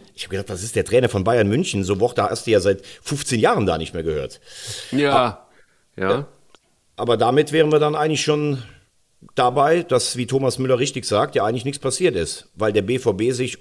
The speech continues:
Speaker 1: unfassbar dämlich anstellt.
Speaker 2: Ja, warte mal, ganz kurz noch. Also ich gehe auch sofort drauf ein, aber ich glaube, da ist der Tuchel ein Trainerfuchs und, äh, redet jetzt die, die Mannschaft ein bisschen runter, weil er genau weiß, dass Manchester City zuhört.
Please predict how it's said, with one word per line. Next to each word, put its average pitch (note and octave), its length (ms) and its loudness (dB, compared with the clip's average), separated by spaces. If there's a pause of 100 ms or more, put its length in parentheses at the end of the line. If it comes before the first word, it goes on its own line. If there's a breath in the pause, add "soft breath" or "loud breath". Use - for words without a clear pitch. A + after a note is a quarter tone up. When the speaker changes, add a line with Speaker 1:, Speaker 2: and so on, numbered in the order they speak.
(120)
Speaker 1:
unfassbar C#3 920 0 (240 loud breath)
dämlich E2+ 340 4
anstellt. D2 500 -8 (480 loud breath)
Speaker 2:
Ja, C#3 300 2
warte C3+ 180 0
mal, F#2 140 0
ganz A2+ 280 -4
kurz A#2+ 200 -4
noch. F2 120 0
Also F2+ 300 -2
ich G2+ 160 -8
gehe G#2+ 180 0
auch G2+ 100 -2
sofort A2 280 -4
drauf G2+ 160 -6
ein, F#2+ 280 -2
aber F2 180 -4
ich F2+ 100 -8
glaube, G#2 640 0
da G#2+ 220 0
ist G#2 360 -4
der F2+ 100 -2
Tuchel G2+ 380 -2
ein E2+ 220 -4
Trainerfuchs F2+ 680 -4
und, F2 480 -6
äh, - 40 -4
redet E2+ 540 -2
jetzt F2+ 320 -4
die, E2+ 100 -8
die D#2+ 160 -4
Mannschaft F2 500 -4
ein D#2 120 -8
bisschen D#2 220 -6
runter, G2 600 -2
weil E2+ 240 0
er D#2 160 -6
genau F#2+ 300 -2
weiß, F2 340 -2
dass E2+ 160 -10
Manchester F2 420 -6
City F2 280 -6
zuhört. F#2+ 480 -2